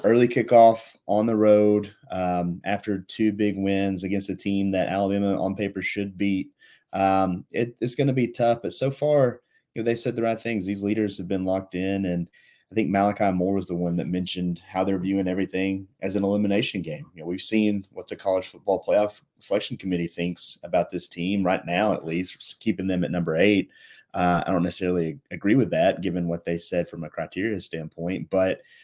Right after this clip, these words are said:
um, I think this team knows that in order to achieve its goals, they have to keep playing and playing well. And, um, so far, again, they're saying the right things. We'll see if it plays out.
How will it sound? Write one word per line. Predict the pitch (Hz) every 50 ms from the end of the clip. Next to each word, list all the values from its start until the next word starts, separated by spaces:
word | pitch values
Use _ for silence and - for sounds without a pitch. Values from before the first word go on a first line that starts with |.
| _ _
um, | - - 92 92 92 90 87 85 - -
I | 98
think | 98 120 113
this | 117 113 110 -
team | - 113 104 101
knows | 98 104 107 107 104 101 98 92
that | 95 98 90 85
in | 95
order | 104 113 110 104 95
to | - 95
achieve | 92 90 - - 104 92 90
its | 85 - -
goals, | - 123 131 127 117 107 104 104 - - _ _ _ _ _ _ _ _ -
they | 104 113
have | 120 120 120
to | - 110
keep | 101 - 110 92 - -
playing | 107 107 107 110 110 110 110 104 104
and | 98 90
playing | - 113 107 104 95 90 85
well. | 90 92 95 107 113 117 - _ _ -
And, | 87 92 95 92 92 90
um, | 92 90 90 90 87 87 85
so | - - 110
far, | 110 - - 135 139 123 113 104 110 -
again, | - 98 98 101 92 90
they're | 90 90
saying | - - 98 98
the | 98 95
right | 98 98 92 95
things. | 98 101 104 95 85
We'll | 90 87
see | - 95
if | 90 -
it | 90 - -
plays | 95 92 87 90
out. | 92 98 85 -